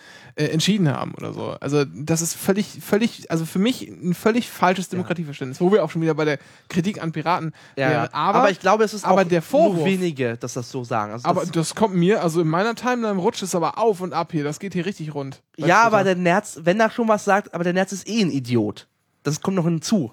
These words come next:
Speaker 1: Ja, gut. Äh, ja.
Speaker 2: Ja, also der Nerz ist halt, der wird abgewählt. So, das wollte ich noch sagen.
Speaker 1: Ja, w-,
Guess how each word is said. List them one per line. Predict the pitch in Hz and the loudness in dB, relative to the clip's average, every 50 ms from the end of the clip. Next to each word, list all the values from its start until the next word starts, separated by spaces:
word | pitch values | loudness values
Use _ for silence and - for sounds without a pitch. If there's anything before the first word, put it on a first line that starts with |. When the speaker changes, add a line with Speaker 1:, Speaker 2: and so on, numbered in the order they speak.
| _ _ - | _ _ -4
Speaker 1:
Ja, | - 135 | -4 -4
gut. | 139 - - - - - - - - - | -4 -4 -8 -12 -14 -18 -16 -14 -10 -10
Äh, | 53 53 50 50 - - - - | -8 -8 -10 -12 -14 -16 -16 -14
ja. | - - - - | -16 -16 -10 0
Speaker 2:
Ja, | - 135 123 - - - - - | 2 2 2 2 0 -6 0 2
also | 143 139 151 156 120 - _ _ _ _ - | 2 4 4 2 0 -2 _ _ _ _ -2
der | 160 165 151 | 0 2 4
Nerz | 156 160 185 - - | 4 4 2 2 -2
ist | 160 - | 0 0
halt, | 160 151 - - - _ _ - - - - - - - - - _ _ _ _ _ _ _ _ _ _ _ _ _ _ _ _ _ _ - - | 0 0 -2 -8 -20 _ _ -20 -20 -20 -20 -20 -20 -20 -20 -20 _ _ _ _ _ _ _ _ _ _ _ _ _ _ _ _ _ _ -2 2
der | 175 175 180 | 4 4 4
wird | 170 - | 4 0
abgewählt. | 113 - - 120 113 123 - _ | -4 -4 -6 -10 -10 -12 -14 _
So, | - 123 - _ | -14 -14 -14 _
das | - 143 | -8 -6
wollte | 131 131 123 | -4 -4 -4
ich | 123 | -6
noch | 120 117 | -10 -14
sagen. | - 110 117 - | -16 -18 -18 -4
Speaker 1:
Ja, | - 185 156 143 | -2 0 0 0
w-, | 147 | -2